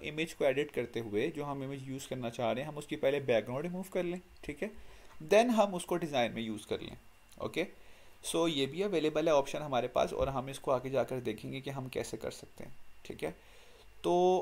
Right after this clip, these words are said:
आपने आज देखा है कि हम लोग जो social media पे post देखते हैं वो कैसे बनती हैं, ठीक है,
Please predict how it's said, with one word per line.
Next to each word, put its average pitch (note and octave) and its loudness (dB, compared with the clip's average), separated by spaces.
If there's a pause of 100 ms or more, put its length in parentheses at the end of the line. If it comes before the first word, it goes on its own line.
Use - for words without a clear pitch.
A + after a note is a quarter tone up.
(180)
आपने C#3+ 6
आज E3 0
देखा C3+ -2
है D3 0
कि D3+ -6
हम C3+ -8
लोग A#2+ 0
जो C3+ -4
social C3 -4
media B2 -2
पे C#3 -6
post A#2+ -8
देखते G#2 -4
हैं B2 -6 (360)
वो C#3 -4
कैसे B2+ 2
बनती G#2 -6
हैं, - -10 (580)
ठीक A#2 -4
है, E3+ -2